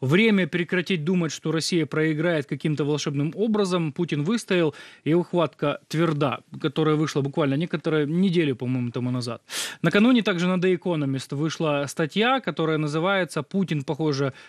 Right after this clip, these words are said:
побеждает в войне в Украине, но на данный момент», вот говорит редакция от The Economist. В целом, главная мысль обоих материалов и мнений, которые всё чаще звучат от экспертной среды, ваших коллег-дипломатов на разных площадках,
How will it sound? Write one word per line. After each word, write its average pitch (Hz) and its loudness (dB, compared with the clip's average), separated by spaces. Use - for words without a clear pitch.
побеждает 165 2
в 127 -4
войне 156 0
в 143 -8
Украине, 190 0
но 185 -2
на 165 -2
данный 165 0
момент», 156 -2
вот 120 -14
говорит 143 -4
редакция 151 -4
от 139 0
The 160 4
Economist. 131 0
В - -14
целом, 262 6
главная 180 2
мысль 233 0
обоих 180 -2
материалов 214 0
и 208 0
мнений, 208 2
которые 180 -2
всё 175 -10
чаще 165 -2
звучат 147 -4
от - -6
экспертной 214 -2
среды, 165 0
ваших 180 2
коллег-дипломатов 175 0
на 151 0
разных 127 -2
площадках, - -10